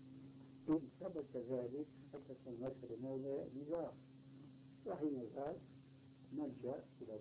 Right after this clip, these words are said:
تطبيق قوله تعالى: "فإن تنازعتم في شيء فردوه إلى الله والرسول إن كنتم تؤمنون بالله واليوم الآخر فذلك خير وأحسن تأويلا".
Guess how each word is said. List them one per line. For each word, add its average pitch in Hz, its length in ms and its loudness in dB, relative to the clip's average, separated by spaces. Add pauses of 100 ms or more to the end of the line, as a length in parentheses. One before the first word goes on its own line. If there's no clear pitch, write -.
تطبيق 131 380 2 (100)
قوله 117 340 2 (120)
تعالى: 139 480 4 (760)
"فإن 127 320 4
تنازعتم 113 720 0 (140)
في 156 60 -4 (180)
شيء 120 360 -2
فردوه 104 460 -2
إلى 104 200 0
الله 113 380 2
والرسول 135 640 0 (880)
إن 110 120 0
كنتم 135 440 2 (140)
تؤمنون 120 420 -2
بالله 110 540 2 (100)
واليوم 110 420 -6
الآخر 151 440 2 (920)
فذلك 110 520 -4 (100)
خير 123 200 0
وأحسن 107 640 -6 (160)
تأويلا". 131 440 -2